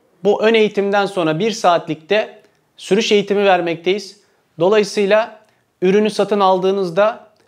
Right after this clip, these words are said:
cihaza binmesini öğreniyorsunuz. Satın aldığınız cihazda eğitim vermiyoruz. Ego Tek Teker'in kendi demo cihazlarıyla eğitim alıyorsunuz.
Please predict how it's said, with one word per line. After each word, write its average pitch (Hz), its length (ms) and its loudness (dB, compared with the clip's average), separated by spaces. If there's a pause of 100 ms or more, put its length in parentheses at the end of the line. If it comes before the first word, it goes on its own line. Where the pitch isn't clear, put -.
(140)
cihaza 196 460 0
binmesini 196 440 -2
öğreniyorsunuz. 208 760 -4 (340)
Satın 254 320 0
aldığınız 208 500 2
cihazda 190 320 2
eğitim 175 380 -2
vermiyoruz. 214 600 -4 (440)
Ego 180 220 0
Tek 208 200 -4
Teker'in 190 360 -2
kendi 185 400 -2
demo 196 280 0
cihazlarıyla 170 580 0
eğitim 156 320 -2
alıyorsunuz. 185 600 -6